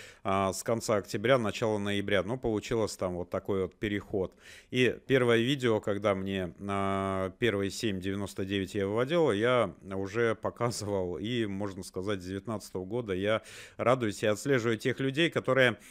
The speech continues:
а, бегают по хайпам и теряют свои деньги. Кстати, если вы потеряли свои деньги, вы можете зарегистрироваться в суперкопилку,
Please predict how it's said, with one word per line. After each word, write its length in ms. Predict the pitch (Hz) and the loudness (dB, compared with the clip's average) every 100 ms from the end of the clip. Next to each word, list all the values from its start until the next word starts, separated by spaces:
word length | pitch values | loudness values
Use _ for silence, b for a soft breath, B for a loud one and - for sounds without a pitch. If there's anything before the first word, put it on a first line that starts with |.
| B B | B B
а, 160 | - 113 | 2 2
бегают 400 | 104 139 127 120 | 6 6 6 2
по 140 | 135 | 2
хайпам 440 | 127 175 175 156 127 | 6 8 8 6 2
и 220 | 120 147 | -2 -4
теряют 420 | - 110 113 110 | -2 2 2 2
свои 300 | - 110 107 | -2 -2 0
деньги. 320 | 104 107 98 | 0 -2 -2
Кстати, 400 | 95 - 120 110 | -6 -2 -2 -2
если 300 | 117 110 - | -2 -4 -2
вы 120 | 110 107 | -2 -2
потеряли 440 | - - 117 104 | -4 -2 0 0
свои 300 | 95 113 110 | 0 0 0
деньги, 320 | 117 151 143 113 | 0 -2 0 0
вы 240 | 98 104 | 2 0
можете 380 | 95 101 90 101 | 0 -4 -6 -8
зарегистрироваться 720 | 98 104 107 - 107 95 - | -6 -4 -6 -4 -4 -4 -6
в 20 | |
суперкопилку, 760 | 110 113 107 131 170 165 147 | -6 -4 -2 0 0 0 0